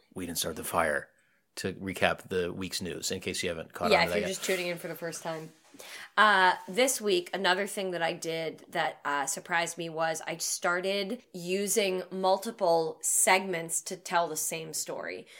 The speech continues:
Speaker 2: So
Speaker 1: Mm.
Speaker 2: the way that We Didn't Start the Fire, uh, is broken up is, uh, you know, lists of names, or it's a list song. And in some cases, I just decided two items on the list are gonna be the same thing, because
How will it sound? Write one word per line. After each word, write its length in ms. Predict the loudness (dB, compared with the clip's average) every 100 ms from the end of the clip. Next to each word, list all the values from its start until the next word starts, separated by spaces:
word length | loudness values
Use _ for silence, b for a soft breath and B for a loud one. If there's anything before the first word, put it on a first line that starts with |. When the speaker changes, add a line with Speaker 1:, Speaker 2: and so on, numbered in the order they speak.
| B
Speaker 2:
So 640 | 0 4 8 8 8 4 -2
Speaker 1:
Mm. 640 | -12 _ _ _ _ -2
Speaker 2:
the 80 | 4
way 240 | 6 6
that 160 | 4 2
We 180 | 2 2
Didn't 200 | 0 -2
Start 260 | -2 -2
the 80 | -4
Fire, 600 | 2 6 6 6 4 0
uh, 280 | 0 2 2
is 160 | 0 -4
broken 360 | -4 -4 2 4
up 200 | 4 2
is, 580 | 2 4 2 0 -2 -2 -10
uh, 100 | -12 -8
you 120 | -2 -2
know, 180 | -2 -8 _ _ -8
lists 500 | 0 2 2 0 0
of 160 | 0
names, 520 | 2 0 0 -6 -4 -2
or 100 | 0
it's 100 | 2
a 40 |
list 320 | 2 2 0
song. 520 | 0 4 4 2 -4
And 280 | -2 -2 -2
in 240 | -6 -8 -4
some 280 | 0 0
cases, 360 | 0 -2 -4 -4
I 120 | -6
just 220 | -4 -4 -4
decided 560 | -2 2 2 2 -4 b b b _ -6
two 200 | 0 2
items 280 | 2 2
on 100 | 0 2
the 60 |
list 280 | 2 0 -2
are 40 |
gonna 100 | -4 -4
be 60 |
the 80 | -4
same 300 | -4 -2 -4
thing, 380 | -6 -8 -8 -14 B B B _
because 1080 | -10 -8 4 8 10 8 4 0 0 0